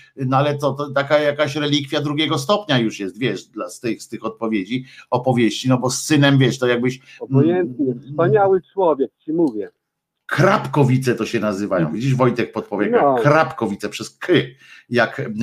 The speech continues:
Speaker 1: jak, e, Koszalin. <laughs> E, e,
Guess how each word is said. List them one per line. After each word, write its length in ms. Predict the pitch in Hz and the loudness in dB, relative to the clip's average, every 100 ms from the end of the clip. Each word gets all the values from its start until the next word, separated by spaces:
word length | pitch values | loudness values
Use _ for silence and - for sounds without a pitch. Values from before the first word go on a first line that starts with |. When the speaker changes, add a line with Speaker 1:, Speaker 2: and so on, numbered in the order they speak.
| 110 104 | 0 2
Speaker 1:
jak, 320 | 113 107 - | 2 2 0
e, 720 | 117 113 113 107 104 101 101 101 | -2 -2 -2 0 0 2 0 -2
Koszalin. 600 | - - - 87 73 - - | -4 -2 0 0 -4 -12 2
<laughs> 240 | 135 135 135 - - - | 4 4 0 -10 -12 0
E, 60 | |
e, 120 | 131 | 2